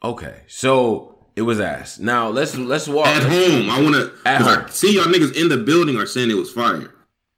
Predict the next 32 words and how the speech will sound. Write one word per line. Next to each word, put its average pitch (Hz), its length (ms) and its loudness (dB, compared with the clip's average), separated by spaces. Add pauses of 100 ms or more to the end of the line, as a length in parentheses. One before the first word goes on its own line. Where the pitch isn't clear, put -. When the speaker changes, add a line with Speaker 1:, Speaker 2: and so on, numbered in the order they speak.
(440)
Speaker 2:
I 101 120 4
was 98 180 4
Speaker 1:
Mm. - 20 -8
Speaker 2:
confused 139 580 2
by 120 240 2
niggas. 127 540 -2 (500)
So - 60 -12
I - 20 -8
was 98 100 -6
like, - 120 2
"This - 260 2
shit 254 180 2 (420)
Speaker 1:
<laughs> - 360 -14
Speaker 2:
is 107 140 2
ass." 147 580 0 (600)
But 170 340 0
I - 160 0
could, 135 80 2
it 127 180 0
could 131 120 0
be 147 100 4
different. 135 280 -2
In 113 100 0
the 117 80 -2
building, 165 340 2
it 139 60 0
seemed 156 180 0
like 135 80 -2
y'all 139 80 2
was 135 100 -2
having 131 240 2
fun. 151 500 0